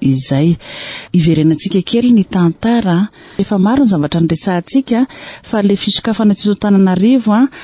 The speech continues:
ama enimpolo amby zato taona ny finoana teto izany no resahana. Mety efa maro ireo misionera tonga teo aloha,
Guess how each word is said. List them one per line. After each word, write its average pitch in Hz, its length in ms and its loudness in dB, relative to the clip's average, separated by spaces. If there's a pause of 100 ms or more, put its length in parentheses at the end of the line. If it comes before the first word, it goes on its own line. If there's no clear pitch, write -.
(120)
ama 180 680 2
enimpolo 175 480 2
amby 147 100 0
zato - 300 -4
taona 233 320 2
ny 180 580 4
finoana 196 600 2
teto - 340 0
izany 226 260 4
no 202 160 4
resahana. 226 400 2
Mety 202 220 2
efa 202 220 0
maro 214 420 0
ireo 180 240 2 (440)
misionera 180 580 2
tonga 254 340 0
teo 180 320 0
aloha, 202 320 0